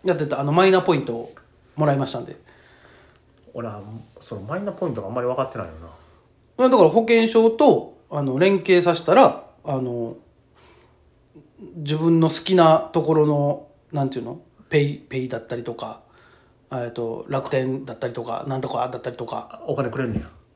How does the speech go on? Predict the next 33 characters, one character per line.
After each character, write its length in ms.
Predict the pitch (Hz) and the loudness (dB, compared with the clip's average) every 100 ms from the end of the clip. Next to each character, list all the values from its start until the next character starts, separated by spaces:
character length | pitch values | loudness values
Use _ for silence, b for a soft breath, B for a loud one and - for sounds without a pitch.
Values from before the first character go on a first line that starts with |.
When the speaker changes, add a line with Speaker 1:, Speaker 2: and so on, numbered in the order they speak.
| _ _ _ _ _ | _ _ _ _ _
Speaker 1:
ポ 140 | 269 | 6
イ 20 | |
ン 40 | 262 | 6
ト 80 | 226 | 4
く 80 | |
れ 80 | 165 | 0
る。 200 | 139 - b b b b _ _ _ 233 | -2 -6 b b b b _ _ _ -18
Speaker 2:
あ 140 | 190 185 175 | -6 -2 -2
れ、 80 | 160 | -4
返 140 | 160 156 | -8 -4
還 100 | 143 | -4
で 80 | |
き 60 | 135 | -4
る 80 | 113 | -6
も 60 | |
ん 40 | 95 | -8
な。 60 | |
Speaker 1:
だ 40 | - | -14
か 340 | _ - 254 | _ 2 4
ら 20 | |
ポ 160 | - 269 | 6 4
イ 60 | 262 | 4
ン 60 | |
ト 160 | 262 247 | 2 0
く 120 | 254 | 4
れ 100 | 220 | 6
た 100 | 226 | 8
ら、 160 | 202 139 | 6 6
そ 80 | - | 2
れ 100 | 156 | 0
で、 320 | 147 143 143 - | 4 4 2 -2
あ 100 | 135 | -6
の、 160 | 127 | -6